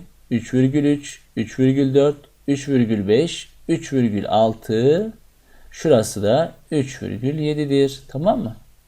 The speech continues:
Bu sefer okunuşları verilen ondalık kesirleri yazalım. Sıfır tam, bakın, sıfır tam onda altı. sıfır tam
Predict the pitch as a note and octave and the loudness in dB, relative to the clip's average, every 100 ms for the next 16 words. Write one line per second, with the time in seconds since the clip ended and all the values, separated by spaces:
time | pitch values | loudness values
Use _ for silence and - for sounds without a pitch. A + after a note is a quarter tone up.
0 | _ - - - - - - - - G#3 | _ -20 -20 -18 -16 -18 -20 -20 -6 -4
1 | G#3 A3+ A3 A#3 - - D3+ F3+ G3 - | 0 2 2 0 -4 -4 -4 -2 -2 0
2 | A3+ A3 E3 B2 B2+ F3+ A3 - - B2+ | 2 2 2 4 4 2 -2 -10 -4 0
3 | C#3+ F#3 F#3+ D3 C3 A#2+ D3+ D3+ B2 C3+ | 2 0 0 -4 -2 0 2 2 4 4
4 | A#2+ - - - _ _ _ - - - | 2 -2 -20 -20 _ _ _ -20 -20 -20
5 | - - A3+ A3 F3 - A#2+ A2 D3+ C#3 | -6 2 2 4 2 2 2 4 2 -4
6 | G#2 F2+ - - _ - - - D#3 - | -6 -8 -12 -20 _ -20 -12 -4 -4 0
7 | C#3 G#2 F2+ - - G#2+ G#2 B2 D#3+ F#3 | 0 0 -2 -10 -8 -4 0 0 0 -4
8 | - _ - A2 A2 G2+ F#2 B2+ E3 - | -10 _ -4 0 2 0 2 2 2 -4
9 | - _ - A2+ A#2 B2+ - C#3 C3 - | -20 _ -4 -2 0 -2 0 0 0 -10
10 | - - - - - - - - - - | -20 -20 -20 -20 -20 -20 -20 -20 -16 -4
11 | F3+ F3 D3 A#2+ G#2+ A2+ - A2+ G#2+ A#2+ | -4 0 2 2 0 -10 -8 -4 0 2
12 | D3 F3 | 0 -2